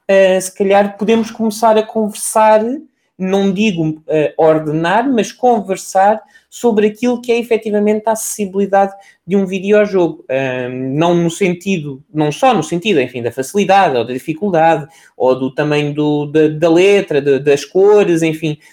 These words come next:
de tudo o que se possa alterar e customizar para cada uma, para cada um dos perfis, mas mais no sentido daquilo que tu tens que ter em conta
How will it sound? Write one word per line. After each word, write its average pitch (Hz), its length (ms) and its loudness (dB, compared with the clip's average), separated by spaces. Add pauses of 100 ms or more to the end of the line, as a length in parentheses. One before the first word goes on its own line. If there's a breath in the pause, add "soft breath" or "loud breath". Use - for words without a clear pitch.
(100)
de - 80 -18
tudo 190 140 0
o - 20 -10
que - 80 -12
se - 60 -20
possa 175 420 0
alterar 160 480 2
e 143 180 -4
customizar 160 800 -2
para 147 160 0
cada 156 280 0
uma, 156 360 -2 (320)
para 156 160 0
cada 156 200 2
um 156 100 2
dos 151 120 -6
perfis, - 800 -12
mas 208 140 0
mais 226 180 2
no 240 120 2
sentido 247 600 -6 (300 soft breath)
daquilo 240 640 0
que - 80 -16
tu 262 160 -6
tens 277 280 0
que - 180 -20
ter 262 260 0
em 240 200 0
conta 240 680 0